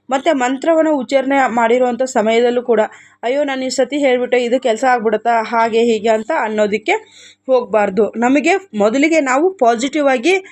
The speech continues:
ಯೋಚನೆಯನ್ನ ಮಾಡ್ಬೇಕು. "ಇವಾಗ ಈ ಕೆಲಸವನ್ನ ಮಾಡ್ಕೊಳ್ತಾ ಇದ್ದೀನಿ, ವರಾಹಿ ಅಮ್ಮನವರ ಮಂತ್ರವನ್ನ ಹೇಳ್ಕೊಳ್ತಾ ಇದ್ದೀನಿ, ನನಗೆ ಇದು ನೂರಕ್ಕೆ ನೂರರಷ್ಟು ಕೆಲಸ ಆಗೋದು ಖಚಿತ" ಅಂತೇಳಿ ನನಗೆ ತಾಯಿ ತಿಳಿಸ್ಕೊಟ್ಟಿದ್ದಾಳೆ ಅಂಥೇಳಿ ನೀವು ಈ ಮಂತ್ರವನ್ನ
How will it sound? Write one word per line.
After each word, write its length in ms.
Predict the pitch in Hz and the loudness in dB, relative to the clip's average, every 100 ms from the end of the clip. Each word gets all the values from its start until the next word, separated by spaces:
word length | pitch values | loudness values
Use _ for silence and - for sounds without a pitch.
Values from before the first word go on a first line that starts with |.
| - - - | -20 -20 -6
ಯೋಚನೆಯನ್ನ 580 | 220 247 254 294 269 269 | 0 0 0 -2 0 0
ಮಾಡ್ಬೇಕು. 580 | 285 226 226 233 226 - | 0 0 0 0 0 0
"ಇವಾಗ 220 | 233 226 | 0 0
ಈ 240 | 240 233 233 | 0 -2 -2
ಕೆಲಸವನ್ನ 540 | 233 226 330 311 294 | -2 0 2 2 2
ಮಾಡ್ಕೊಳ್ತಾ 480 | 277 254 262 262 247 | 0 -2 0 0 0
ಇದ್ದೀನಿ, 240 | 254 262 | -2 0
ವರಾಹಿ 360 | 285 214 202 240 | 2 2 2 0
ಅಮ್ಮನವರ 400 | 220 214 214 208 | -2 -2 0 0
ಮಂತ್ರವನ್ನ 500 | 196 214 247 320 302 | 0 -4 -2 0 0
ಹೇಳ್ಕೊಳ್ತಾ 420 | 311 269 285 277 | 0 0 0 0
ಇದ್ದೀನಿ, 240 | 262 254 349 392 - - - - | -2 0 -2 -2 -14 -18 -14 -4
ನನಗೆ 420 | 247 294 359 370 | -2 0 0 0
ಇದು 160 | 330 | 2
ನೂರಕ್ಕೆ 500 | 415 302 285 294 302 | 2 2 2 0 0
ನೂರರಷ್ಟು 680 | 285 269 254 262 262 403 427 - - - | -2 0 0 0 0 -4 -4 -10 -12 0
ಕೆಲಸ 320 | 240 254 320 | 0 0 0
ಆಗೋದು 540 | 311 269 254 262 427 427 | 0 2 0 2 2 0
ಖಚಿತ" 340 | 240 240 294 285 | -4 -4 -2 0
ಅಂತೇಳಿ 480 | 247 240 254 294 381 - - - - | 0 0 0 0 -4 -10 -20 -20 -4
ನನಗೆ 280 | 233 240 240 | -2 0 -2
ತಾಯಿ 560 | - 220 247 392 427 _ _ - | 0 -2 2 0 -2 _ _ -10
ತಿಳಿಸ್ಕೊಟ್ಟಿದ್ದಾಳೆ 720 | 262 254 - 277 240 247 240 | -6 -6 -2 -2 0 0 2
ಅಂಥೇಳಿ 420 | 226 220 247 240 | 0 0 0 2
ನೀವು 280 | 226 233 330 | 0 0 0
ಈ 160 | 320 240 | 0 0
ಮಂತ್ರವನ್ನ 520 | 214 214 233 220 226 | 0 -2 0 0 0